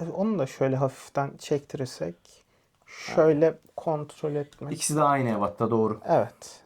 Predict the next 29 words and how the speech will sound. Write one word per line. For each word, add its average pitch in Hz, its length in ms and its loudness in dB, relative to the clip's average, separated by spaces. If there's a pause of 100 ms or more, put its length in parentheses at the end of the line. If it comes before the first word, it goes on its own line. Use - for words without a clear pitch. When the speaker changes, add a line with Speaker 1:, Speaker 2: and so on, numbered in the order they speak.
Speaker 1:
Birebir 143 300 6
aynı 131 380 2
Speaker 2:
Birebir 135 260 6
Speaker 1:
ebatta. 131 100 6
Speaker 2:
aynı. 117 160 6
İkisini 135 320 4
de 143 60 10
Max 139 320 6
almışım 113 380 4
Allah'tan. 113 460 0 (140)
Speaker 1:
Hatta 190 600 2 (480)
şurada 226 400 4
ama 247 140 2
şöyle 240 280 6
bir 220 60 -2
fark 226 380 4
var. 233 220 6
Onda 208 600 6
telefon 196 640 4
aparatı 202 480 2
olduğu 202 180 2
için 196 200 -2
muhtemelen 185 500 2
daha 175 180 8
iyi 180 220 2
bir 175 100 6
yastık 151 720 0
tercih 139 340 6
edilmiş. 190 400 0